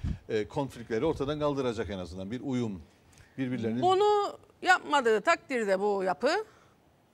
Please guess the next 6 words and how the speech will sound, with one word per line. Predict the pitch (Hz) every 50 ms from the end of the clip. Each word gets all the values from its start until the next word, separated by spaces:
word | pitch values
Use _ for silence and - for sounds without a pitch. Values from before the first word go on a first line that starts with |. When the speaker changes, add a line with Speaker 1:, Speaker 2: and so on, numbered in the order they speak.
| _ _ _ _ _ _ _ _ _ _ _ -
Speaker 2:
bu | 302 370
şekilde | - - 320 294 - 254 220 202 190 180
devam | 180 190 208 240
edecek. | 285 320 339 302 370 381 381 - - - - _
Zaten | - 226 214 - 226 220
yaşadık. | 240 247 - 285 254 233 277